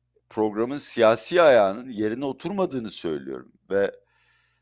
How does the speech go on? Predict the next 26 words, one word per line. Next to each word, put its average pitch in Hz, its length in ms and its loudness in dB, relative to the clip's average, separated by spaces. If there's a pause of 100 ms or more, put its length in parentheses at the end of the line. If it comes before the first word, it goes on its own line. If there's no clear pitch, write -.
(120)
işte - 200 -12
en 135 220 -4
büyük 127 240 -8
kaygım 107 440 2
yerel 113 280 4
seçimlerde 92 720 -4
oluşacak 87 480 -8
ortamdan 87 680 -6
dolayı 76 300 -8
programın 76 440 -10
sulandırılması. 71 920 -12
İkincisi 143 480 -4
de 151 40 2
Mehmet 117 320 0
Şimşek 131 440 -6
ne 127 80 -2
yaparsa 127 500 4
yapsın - 400 -6 (680)
Ankara'nın 104 760 0 (460)
yabancıları, 104 880 2
batılı 120 320 -4
muhataplarımız, 73 920 0
bize 98 200 -2
para 117 300 4
gönderen 95 540 0 (400)
fonların, 98 680 -4